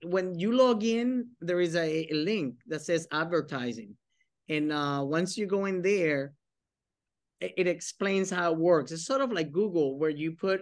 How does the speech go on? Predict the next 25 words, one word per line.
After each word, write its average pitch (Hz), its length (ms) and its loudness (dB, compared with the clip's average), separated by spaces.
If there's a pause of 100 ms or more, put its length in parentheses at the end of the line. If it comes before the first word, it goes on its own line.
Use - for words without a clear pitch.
(160)
some 175 280 -8
money, 185 400 0
you 165 120 2
have 151 160 -2
a 139 60 -4
credit, 175 520 0 (400)
and 160 140 0
then 170 240 2
it 165 160 -8
plays, 160 640 -2 (340)
it 156 160 -8
plays 175 340 0
your, 147 320 2
your, 135 720 -2 (160)
your 135 680 -4
ads. 139 600 -4 (460)
And 165 160 0
if 160 140 0
you 180 80 -4
want 214 180 2
your 190 120 2
ads 196 240 -2
to 185 100 -4
play 165 380 0
more, 180 680 2